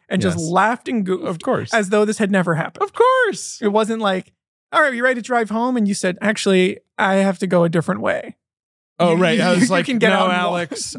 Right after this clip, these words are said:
Speaker 2: I won't be driving you home today."
Speaker 1: You can get out and
Speaker 2: Yes.
Speaker 1: walk.
Speaker 2: <laughs> Right.
Speaker 1: I just wanna be clear. It was all in good
Speaker 2: Of
Speaker 1: fun.
Speaker 2: course.
Speaker 1: Because I,
Speaker 2: Come
Speaker 1: like
Speaker 2: on.
Speaker 1: Tyler Durden,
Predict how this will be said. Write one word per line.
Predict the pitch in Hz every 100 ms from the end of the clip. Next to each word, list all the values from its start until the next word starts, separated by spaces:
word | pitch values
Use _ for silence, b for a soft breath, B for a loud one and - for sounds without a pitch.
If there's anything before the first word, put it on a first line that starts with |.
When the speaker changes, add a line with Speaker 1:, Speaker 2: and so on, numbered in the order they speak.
| 175
Speaker 2:
I | 185
won't | 165 202 -
be | 135
driving | 143 135 123
you | 123 113
home | 110 95 92
today." | 107 92 214
Speaker 1:
You |
can | 214 220
get | 202
out | 190 190
and | 180
Speaker 2:
Yes. |
Speaker 1:
walk. | 165 180 190
Speaker 2:
<laughs> | 208 185
Right. | 190 - - - - - -
Speaker 1:
I | 220
just | 339
wanna | 320
be | 262
clear. | 214 208
It | 180
was | 175
all | 226 233
in | 214
good | 190
Speaker 2:
Of | 160
Speaker 1:
fun. | - -
Speaker 2:
course. | 330 359 320 208
Speaker 1:
Because | 247 247 247
I, | 240 262
Speaker 2:
Come | 254
Speaker 1:
like | 240
Speaker 2:
on. |
Speaker 1:
Tyler | - 220 208 196
Durden, | 180 165 165 160